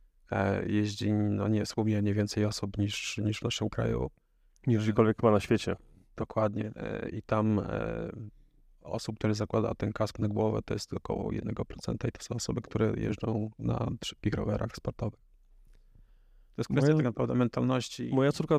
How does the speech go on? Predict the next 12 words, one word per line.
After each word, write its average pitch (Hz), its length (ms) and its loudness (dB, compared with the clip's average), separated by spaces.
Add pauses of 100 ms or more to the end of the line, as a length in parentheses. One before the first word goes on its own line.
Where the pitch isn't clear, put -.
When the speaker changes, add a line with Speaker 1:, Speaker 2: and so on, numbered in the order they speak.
Speaker 2:
czytała 135 380 2
parę 127 220 2
lat 123 240 2
temu 127 280 0
książkę, 107 480 0
nie 101 80 2
przypomnę 120 260 2
teraz, 113 240 4
nie 123 60 4
przywołam 117 340 4
jej 113 100 2
tytułu, 120 580 2